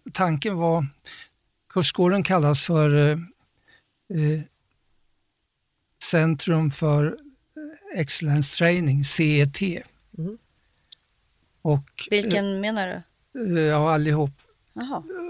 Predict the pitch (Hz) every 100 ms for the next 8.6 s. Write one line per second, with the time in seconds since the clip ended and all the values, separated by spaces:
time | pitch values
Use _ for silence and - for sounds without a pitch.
0 | 359 - 175 143 - 175 170 175 185 -
1 | - 185 170 143 180 143 139 180 156 147
2 | 143 139 - - _ - _ _ _ _
3 | _ 151 - 151 170 165 139 156 165 156
4 | - 214 175 147 143 - 160 147 170 151
5 | 139 - - - _ _ _ _ _ _
6 | _ _ _ _ 214 170 151 147 - 196
7 | 175 - _ _ - 208 160 180 175 -
8 | 151 151 139 - 156 147